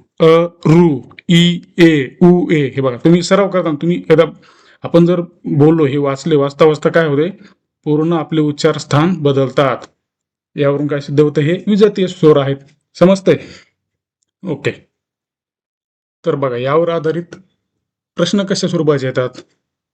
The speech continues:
पहिला प्रश्न, वर्ण किती प्रकारचे असतात? तर किती प्रकारचे आहेत वर्ण? एकूण तीन प्रकारचे. कोणकोणते? स्वर, व्यंजन आणि स्वरादी. स्वर, व्यंजन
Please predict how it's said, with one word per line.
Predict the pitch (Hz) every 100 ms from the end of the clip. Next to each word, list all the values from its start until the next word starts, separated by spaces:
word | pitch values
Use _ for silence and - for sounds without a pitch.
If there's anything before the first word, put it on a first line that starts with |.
| _ _ _ _ _ -
पहिला | 147 147
प्रश्न, | 131 -
वर्ण | 135 127 160 180 190 185
किती | 170 175 170
प्रकारचे | 165 143 127 123 156
असतात? | 151 - 127 - - _ _ _ _ _ _ _ _ _ _ _ _ -
तर |
किती | 135 160 170
प्रकारचे | 170 170 175 170
आहेत | 165
वर्ण? | 165 165
एकूण | 170 170 214
तीन | 214 - - 160
प्रकारचे. | 151 143 131 113 113
कोणकोणते? | - 156 147 156 156 156 - _ _ _ _ _ _ _
स्वर, | - - 151 160 - _ - -
व्यंजन | 151 151 143 160 165 - _ _ _ -
आणि | 135 165
स्वरादी. | 185 160 143 120 107 - _ _ _ _ _ _ _ _ _ _ _ _ _ _ _ _
स्वर, | - - 151 165 165 -
व्यंजन | 165 143 147 143 190